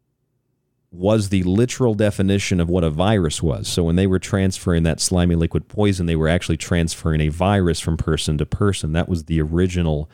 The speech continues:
definition of these words. Now, over a few hundred years, that science has changed. And with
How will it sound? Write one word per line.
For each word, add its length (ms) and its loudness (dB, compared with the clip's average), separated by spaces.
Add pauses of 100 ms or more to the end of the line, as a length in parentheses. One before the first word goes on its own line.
(360)
definition 600 0
of 160 -2
these 200 0
words. 480 -4 (840)
Now, 180 2
over 320 2
a 80 -4
few 540 0 (140)
hundred 420 0
years, 580 0 (320)
that 300 -2
science 480 0
has 120 -2
changed. 600 -4 (960)
And 480 2
with 480 -2